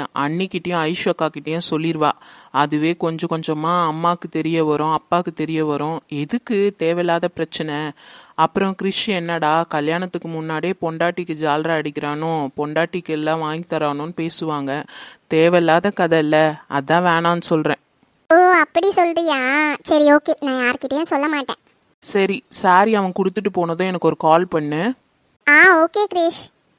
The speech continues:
Speaker 2: ரொம்ப தேங்க்ஸ்.
Speaker 1: எதுக்கு தேங்க்ஸ்லாம்? அதெல்லாம் ஒண்ணும் தேவையில்ல, நீ என் பொண்டாட்டி, நான் உனக்கு செய்யாம வேற யாருக்கு செய்ய போறேன்?
Speaker 2: ம்.
Speaker 1: சரி அச்சு, ஈவினிங் மீட் பண்ணலாம், டைம் ஆகுது, வீட்டுக்கு வேற கிளம்பணும்.
Speaker 2: ஓகே கிரிஷ், பாய்.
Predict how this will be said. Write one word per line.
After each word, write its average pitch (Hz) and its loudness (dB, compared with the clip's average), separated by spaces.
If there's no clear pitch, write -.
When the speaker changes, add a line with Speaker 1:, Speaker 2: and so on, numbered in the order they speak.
Speaker 2:
ரொம்ப 262 -2
தேங்க்ஸ். 302 -4
Speaker 1:
எதுக்கு 185 0
தேங்க்ஸ்லாம்? 190 0
அதெல்லாம் 156 0
ஒண்ணும் 180 -4
தேவையில்ல, 170 2
நீ 165 -10
என் 147 -8
பொண்டாட்டி, 170 -4
நான் 156 -4
உனக்கு 165 -6
செய்யாம 214 -2
வேற 190 0
யாருக்கு 202 -2
செய்ய 165 -6
போறேன்? 160 -4
Speaker 2:
ம். 302 0
Speaker 1:
சரி 202 2
அச்சு, 190 2
ஈவினிங் 185 -2
மீட் 175 -4
பண்ணலாம், 165 0
டைம் 165 0
ஆகுது, 165 0
வீட்டுக்கு 175 -4
வேற 165 0
கிளம்பணும். 156 -6
Speaker 2:
ஓகே 370 6
கிரிஷ், 339 2
பாய். 302 4